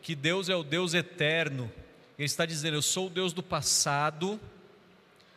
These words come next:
sou o Deus do presente e sou o Deus que está te conduzindo ao futuro. É comigo, Moisés. As coisas mudaram."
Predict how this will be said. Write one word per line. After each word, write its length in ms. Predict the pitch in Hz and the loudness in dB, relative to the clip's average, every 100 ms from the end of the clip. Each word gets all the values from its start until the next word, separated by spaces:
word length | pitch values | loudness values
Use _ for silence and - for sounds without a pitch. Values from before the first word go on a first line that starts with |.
| - | -8
sou 360 | - - 208 196 | 0 4 4 2
o 20 | |
Deus 260 | 156 180 160 | 2 2 2
do 140 | 156 | -2
presente 1000 | - 139 123 107 151 170 196 - 214 214 - - - - - | 0 2 2 2 2 0 -2 -2 0 -2 -10 -20 -20 -20 -6
e 60 | 160 | 4
sou 320 | - 214 202 | 6 6 2
o 20 | |
Deus 340 | 151 170 220 - | 2 2 2 2
que 80 | |
está 240 | 190 - 202 | 0 0 0
te 100 | - | -2
conduzindo 540 | 208 185 156 139 196 | -2 0 0 0 2
ao 80 | 220 | 2
futuro. 720 | 220 240 - 208 220 190 120 - - - - - - - - - - | 0 -8 -4 0 2 2 0 -6 -20 -20 -20 -20 -20 -20 -20 -20 -8
É 120 | 165 | -4
comigo, 720 | - 240 262 240 220 151 135 104 | -2 -2 2 6 6 4 -4 -4
Moisés. 720 | 127 135 135 110 92 - - - - - - | -8 -6 -4 -6 -4 -4 -6 -10 -20 -20 -8
As 200 | 143 - | 0 2
coisas 340 | 196 220 226 | 4 4 4
mudaram." 800 | 208 240 202 196 208 185 127 107 | 0 0 2 4 4 2 0 -8